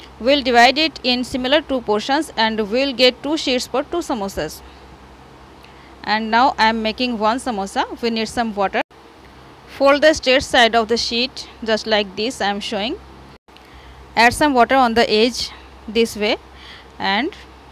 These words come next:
this way we have to make a pocket. It is attached properly because, uh,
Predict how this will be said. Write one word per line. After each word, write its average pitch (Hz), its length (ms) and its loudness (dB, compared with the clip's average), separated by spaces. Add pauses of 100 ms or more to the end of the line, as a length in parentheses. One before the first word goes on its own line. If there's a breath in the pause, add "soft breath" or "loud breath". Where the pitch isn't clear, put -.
(640)
this 247 320 -2
way 285 160 6
we 240 220 0
have 220 260 0
to 247 80 0
make 214 240 -2
a 226 80 2
pocket. 214 560 -2 (1700)
It 214 140 -6
is 226 100 0
attached 208 360 -2
properly 233 520 2
because, 226 520 0
uh, 214 320 4